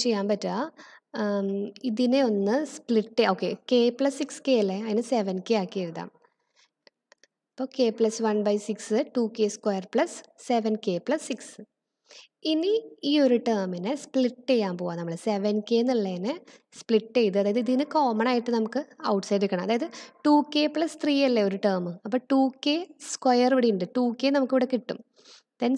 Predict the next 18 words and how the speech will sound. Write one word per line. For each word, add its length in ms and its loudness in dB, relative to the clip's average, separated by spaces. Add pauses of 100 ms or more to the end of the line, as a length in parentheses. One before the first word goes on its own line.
സിക്സിൽ 400 -4 (680)
ഉണ്ട്, 160 4 (140)
ത്രീ 120 4 (180)
നമുക്ക് 280 0
ഇവിടെ 160 2
നിന്നും 200 2
കിട്ടും. 220 -6 (360)
അപ്പൊ 160 -4
നമുക്ക് 200 2
ഈ 120 -2
സെവനെ 360 2
ഞാൻ 180 2
എങ്ങനെയാ 320 0
സ്പ്ലിറ്റ് 260 -4
ചെയ്യണേ 260 -2
നോക്കിക്കോളൂ. 460 -4 (960)
കണ്ടോ, 220 -4 (460)
സെവൻ 300 2